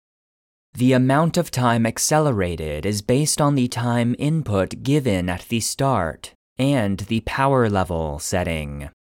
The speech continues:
The time input allows for three digits, and there are five power level settings. On power level one, the number of seconds input equals the number of seconds experienced within the microwave.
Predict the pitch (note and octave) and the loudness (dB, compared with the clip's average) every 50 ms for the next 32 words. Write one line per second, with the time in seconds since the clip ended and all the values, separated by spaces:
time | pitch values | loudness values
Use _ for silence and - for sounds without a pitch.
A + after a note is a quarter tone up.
0 | _ _ _ _ _ _ - A#2+ B2 B2 B2 - A#2+ C3+ D3 D#3 E3 D#3+ C#3+ A#2 | _ _ _ _ _ _ 0 2 2 2 0 -2 -4 -2 0 0 0 0 0 0
1 | G#2+ G#2 G2 - F#2+ F#2 F2 E2 - G#2 A2+ A#2+ B2 B2+ C3 C3+ C3+ C3 - - | 0 0 -2 -2 -4 -4 -4 -2 -2 -2 0 0 2 2 2 2 2 0 -2 -4
2 | - C#3 C#3 C3+ B2+ - - - C#3+ D#3 C#3+ A2+ F2+ E2+ D#2+ A2+ A#2 B2 - G#2 | -2 -2 -2 -2 -2 -4 -8 -6 -2 -2 0 0 -2 -2 -2 -2 -2 -2 0 -2
3 | F2+ E2 D2 C2 - - - - - - - _ _ _ - - G#2+ G#2+ G#2+ G#2 | -2 -2 -2 -6 -6 -4 -4 -4 -4 -4 -8 _ _ _ -4 -2 0 0 0 -2
4 | G2 G#2+ A2+ A2+ A#2 A2+ A2+ A2+ A#2 A2+ G2+ - - C#3+ D3 C#3+ B2+ G#2 F#2 F2+ | 0 0 2 2 4 4 4 4 2 0 -2 -4 -2 -2 0 2 2 2 0 0
5 | F2+ - - - - C3 C3 C3+ B2+ B2 A2+ G2+ G2 F2+ E2+ F2+ F2 E2+ - - | -2 -4 -6 -8 -6 -2 0 2 2 2 2 2 0 0 0 -2 -2 -2 0 -2
6 | F2+ E2+ E2 D2+ D2 C#2+ C#2+ C#2+ C#2+ D2 - - - - _ _ _ _ _ _ | -2 -2 -4 -6 -8 -10 -12 -12 -8 -6 -6 -6 -6 -10 _ _ _ _ _ _
7 | _ _ _ - - A#2 A#2+ B2 B2 - C#3 D3+ D#3 D#3+ D3+ C#3 A2+ G2+ G2 - | _ _ _ -2 2 2 2 2 2 0 0 2 4 4 4 4 4 2 2 2
8 | G2+ G2+ G2+ G2 G2+ A#2+ B2+ B2+ A#2+ G2 E2+ E2 D#2 D2+ D2 D#2 - _ _ _ | 2 2 2 2 2 2 2 2 2 0 -2 -4 -4 -6 -8 -10 -14 _ _ _
9 | - A#2+ A#2 A#2 A#2 B2+ C3 C3+ D3 C#3 C#3+ C#3 - - - D#3 - - - G2 | 0 2 4 4 6 4 4 4 2 2 2 0 0 0 -2 -2 -2 0 -2 -2
10 | F#2 - - - - - B2 A2+ A2 A2 - - - D3+ C3 G2 E2+ D#2+ - - | -2 -2 -4 -6 -2 0 0 2 2 0 0 -2 -2 0 0 0 0 -2 -6 -10
11 | - - _ - - D3 D3+ D3 - A2+ G#2 G2 F#2+ G2 F#2+ F#2+ G#2+ A#2+ A#2+ B2 | -20 -20 _ -6 -4 -4 -4 -2 -2 0 0 2 2 2 0 0 2 2 4 4
12 | C3 C#3 D3 D#3 D3 C#3+ D3 C#3+ - - D#3+ D3+ - - G#2 F#2+ F#2+ F#2+ F#2+ - | 4 4 2 2 2 2 0 0 0 -2 -4 -4 -2 -2 -2 0 0 0 0 -2
13 | - - A#2+ - - - - - C#3+ D3 C#3+ A#2+ G2 F2+ F2 F2 E2+ - - - | -2 -4 -4 -4 -4 -4 -2 0 0 2 2 2 0 0 -2 -2 -4 -4 -4 -2
14 | G#2+ A#2+ A#2+ A2+ - C3+ C#3+ C3 G2+ F#2 F2+ G2 F#2+ G2+ A2+ A#2 A2+ - A2+ G2+ | -2 -2 -2 0 0 0 0 0 0 0 -2 -2 0 0 0 0 -2 -2 -2 0
15 | F#2+ F#2 F2 E2+ E2 D#2 D2+ D2+ D2+ D2+ C#2+ D#2 | 0 0 -2 -4 -4 -4 -6 -6 -8 -10 -10 -12